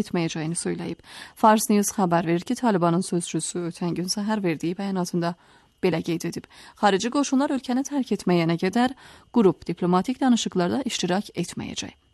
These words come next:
Bu açıqlamalar A B Ş-ın prezidenti Joseph Bidenin bütün A B Ş əskərlərinin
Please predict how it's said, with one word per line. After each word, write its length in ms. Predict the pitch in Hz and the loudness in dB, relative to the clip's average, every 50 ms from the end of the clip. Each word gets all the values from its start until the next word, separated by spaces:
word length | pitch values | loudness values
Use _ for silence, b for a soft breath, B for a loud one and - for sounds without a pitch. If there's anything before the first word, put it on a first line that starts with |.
| _ | _
Bu 80 | - 214 | 0 0
açıqlamalar 640 | 226 226 - 214 220 196 185 175 165 160 160 - - B B B B B B | 0 0 0 0 2 4 4 4 4 2 2 0 -4 B B B B B B
A 120 | B 160 190 | B 2 4
B 40 | |
Ş-ın 140 | 202 247 247 | 4 4 4
prezidenti 440 | 247 254 220 196 - 180 175 180 180 | 4 4 2 2 2 2 0 0 0
Joseph 380 | - 185 175 - - 185 - - | 0 0 0 0 0 -2 -2 0
Bidenin 460 | 185 175 165 - 170 175 190 196 190 | 0 0 2 2 2 2 2 0 0
bütün 240 | 185 - - 254 233 | -2 -4 -2 -2 0
A 140 | - 190 180 | 2 2 0
B 40 | 196 | 0
Ş 100 | - 214 | -2 -4
əskərlərinin 560 | 208 - - 196 180 175 170 165 170 180 185 | -6 -4 -4 -4 -2 0 0 2 2 2 0